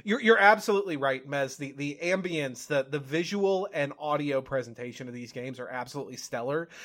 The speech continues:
The soundtrack is literally just the Generation one Pokemon soundtrack, but orchestrated.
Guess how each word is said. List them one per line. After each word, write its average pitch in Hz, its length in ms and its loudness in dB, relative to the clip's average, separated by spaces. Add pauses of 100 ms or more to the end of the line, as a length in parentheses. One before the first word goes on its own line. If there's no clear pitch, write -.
(120)
The 190 80 2
soundtrack 202 800 6 (220)
is 185 260 2
literally 214 580 8
just 165 420 2
the 160 80 -4
Generation 151 540 -2
one 143 160 -2
Pokemon 151 500 -2
soundtrack, 170 540 2
but 165 220 2
orchestrated. 185 840 0